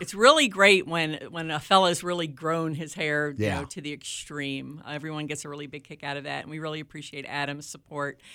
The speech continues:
Speaker 1: And I know Rock Girl usually comes with him, and
Speaker 2: Yeah,
Speaker 1: we
Speaker 2: but
Speaker 1: make
Speaker 2: she
Speaker 1: it a big
Speaker 2: doesn't
Speaker 1: party.
Speaker 2: shave her head.
Speaker 1: She doesn't,
Speaker 2: <laughs>
Speaker 1: but, but she supports us, and we
Speaker 2: Yeah.
Speaker 1: appreciate it.
Speaker 2: And, uh, what was it? You had the one anchor, uh,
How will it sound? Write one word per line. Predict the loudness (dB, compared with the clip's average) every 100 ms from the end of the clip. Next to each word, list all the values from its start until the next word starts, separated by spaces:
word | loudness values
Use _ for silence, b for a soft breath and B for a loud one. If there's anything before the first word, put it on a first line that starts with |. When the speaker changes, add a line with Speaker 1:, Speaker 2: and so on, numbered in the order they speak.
| B
Speaker 1:
And | 0
I | 0
know | 4
Rock | 4 4
Girl | 2 -2
usually | -2 -8 -12 -14
comes | -14 -8
with | -4 -4
him, | -2 -2 -2
and | 0 6
Speaker 2:
Yeah, | 6 6
Speaker 1:
we |
Speaker 2:
but | 4
Speaker 1:
make | 4 6
Speaker 2:
she | 6
Speaker 1:
it |
a |
big | 10
Speaker 2:
doesn't | 10 10 6
Speaker 1:
party. | 4
Speaker 2:
shave | 8 8 8
her | 8 6
head. | 6 4 4
Speaker 1:
She | 4
doesn't, | 8 8 10 8 8
Speaker 2:
<laughs> | 6
Speaker 1:
but, | 8 6 2
but | 2
she | 4 4
supports | 2 -4 -4 -4
us, | -6 -6
and | 2
we | 2
Speaker 2:
Yeah. | 2
Speaker 1:
appreciate | -10 -14 -14 -16 -18
it. | -20 _ b b b b
Speaker 2:
And, | 8 10 10 10
uh, | 8 6 2
what | -2 -2
was | -2 0
it? |
You | 2
had | 2 2
the | 2
one | 4 4 2
anchor, | 2 2 2 0 0 -2 _
uh, | -2 0 0